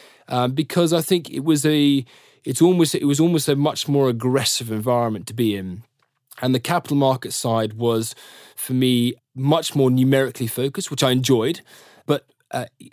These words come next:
I think the reason I went into property was to get away from my desk, to go out and explore the environments you're, you're, you're dealing in and, and, and, and the surrounding area.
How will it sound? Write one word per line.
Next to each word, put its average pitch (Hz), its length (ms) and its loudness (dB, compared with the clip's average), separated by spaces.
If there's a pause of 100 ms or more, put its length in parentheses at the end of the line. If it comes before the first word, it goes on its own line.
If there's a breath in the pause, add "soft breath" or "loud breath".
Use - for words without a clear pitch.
I 139 60 -6
think 127 180 -4
the 123 100 0
reason 143 380 2
I - 20 4
went 131 240 2
into 123 160 -6
property 110 240 -6
was 110 160 -4
to 107 80 -10
get 120 160 -4
away 120 220 2
from 110 180 -8
my 98 80 -6
desk, 107 380 -8
to 110 160 -4
go 117 140 -2
out 117 200 -2
and 110 160 -6
explore 120 420 -2
the 113 60 0
environments 110 560 -2
you're, 107 220 -6
you're, 107 240 -6
you're 104 180 -4
dealing 117 400 0
in 113 140 0
and, 110 160 -2
and, 113 180 -6
and, 110 200 -8
and 107 140 -8
the 104 60 -6
surrounding 117 540 -4
area. 107 420 -4